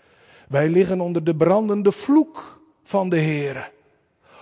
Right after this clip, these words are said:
Omdat wij die toorn over ons heen hebben gehaald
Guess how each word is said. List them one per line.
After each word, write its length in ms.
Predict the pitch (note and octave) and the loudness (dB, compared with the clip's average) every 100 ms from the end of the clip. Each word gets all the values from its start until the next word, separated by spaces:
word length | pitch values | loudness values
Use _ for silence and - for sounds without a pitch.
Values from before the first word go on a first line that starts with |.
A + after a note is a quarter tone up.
| - | -12
Omdat 380 | - F3 F3 F3 | -6 -2 0 2
wij 360 | D#3+ F#3+ A#3 A3 - - | 2 2 2 0 -8 -6
die 180 | D3 | -4
toorn 400 | - F#3 G3+ G3 | 2 4 4 4
over 220 | F#3 E3 E3 | 2 0 0
ons 180 | D#3+ | -2
heen 280 | C#3 E3 G#3+ | 0 0 2
hebben 260 | F#3+ G3+ F3 | 0 -2 -2
gehaald 460 | D#3+ F3+ G3 G3 | 0 0 0 -4